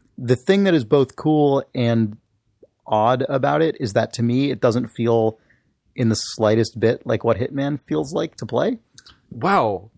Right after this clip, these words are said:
Speaker 2: that's really interesting. I was going to say that that is exactly not the case.
Speaker 1: Oh, really?
Speaker 2: Yeah.
Speaker 1: Okay. Oh, interesting. So I'll,
Speaker 2: Weird.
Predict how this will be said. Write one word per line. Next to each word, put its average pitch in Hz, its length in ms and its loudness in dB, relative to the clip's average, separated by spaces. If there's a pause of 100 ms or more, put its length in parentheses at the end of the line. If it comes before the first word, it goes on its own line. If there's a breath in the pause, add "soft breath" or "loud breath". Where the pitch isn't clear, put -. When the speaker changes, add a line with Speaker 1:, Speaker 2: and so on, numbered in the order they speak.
Speaker 2:
that's 156 240 -2
really 123 200 0
interesting. 98 600 -8
I 107 120 0
was 123 140 0
going 113 260 -2
to 110 340 -4 (120)
say 110 280 -2
that 101 160 -6
that 101 120 -2
is 92 280 -8 (240)
exactly 107 440 -6
not 104 200 -6
the 92 80 -12
case. - 320 -14
Speaker 1:
Oh, 208 100 4
really? 190 400 2
Speaker 2:
Yeah. 180 260 2
Speaker 1:
Okay. 135 200 0
Oh, 143 100 4
interesting. 156 400 0
So 156 160 0
I'll, 185 80 2
Speaker 2:
Weird. 120 320 0